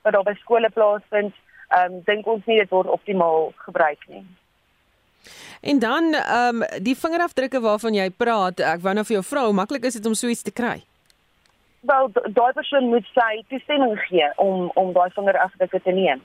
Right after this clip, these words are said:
Speaker 1: So, eh, dit, dit gaan alles afhang van, van, van die situasie af. Ehm, so daai persoon moet sy vingerafdrukke gee om toestemming te gee dat jy wel gaan navraag doen op die register oor hulle inligting.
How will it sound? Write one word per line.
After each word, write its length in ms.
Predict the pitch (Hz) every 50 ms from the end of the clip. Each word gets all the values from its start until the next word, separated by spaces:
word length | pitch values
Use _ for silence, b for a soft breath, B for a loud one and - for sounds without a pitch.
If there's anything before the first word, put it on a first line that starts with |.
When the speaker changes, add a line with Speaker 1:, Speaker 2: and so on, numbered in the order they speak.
| _ _
Speaker 1:
So, 80 | - 196
eh, 720 | 190 190 190 - - - - - - - - 180 185 180 180 - _ - - - 185
dit, 280 | - 208 190 - 196 175
dit 140 | 202 208
gaan 160 | - - 233 -
alles 220 | 240 254 262 -
afhang 500 | - - 240 240 - 196 190 190 190 - _
van, 400 | - 190 180 175 170 170 - - _ _ -
van, 280 | 214 196 196 196 - - _ _ _
van 160 | - 220 208
die 120 | 196 196 - -
situasie 640 | 190 185 - 185 160 151 160 165 175 - - -
af. 180 | - - - - _ _ B B B B B B B B
Ehm, 280 | B 175 180 180 175 175 - - - -
so 100 | - 214
daai 180 | 196 190 190 196
persoon 260 | - 226 - 247 208
moet 120 | 202 220 -
sy 100 | 233 226
vingerafdrukke 580 | - 226 220 208 180 190 - - 190 190 - 190
gee 240 | - - 202 -
om 120 | 185 202 190
toestemming 380 | - 240 - - 262 240 220
te 60 | 196 220
gee 200 | - 226 202 185
dat 160 | 175 175 180
jy 120 | 214 196 180
wel 200 | 175 170 180 185
gaan 200 | - 240 220 190
navraag 420 | 165 151 156 156 - 190 180 - _
doen 220 | - 165 156 156 -
op 160 | - 190 -
die 100 | 196 185
register 420 | 185 - - 190 180 - 190 170
oor 140 | 147 180 175
hulle 220 | 165 160 165 143 123 151
inligting. 420 | 147 143 143 - - - - -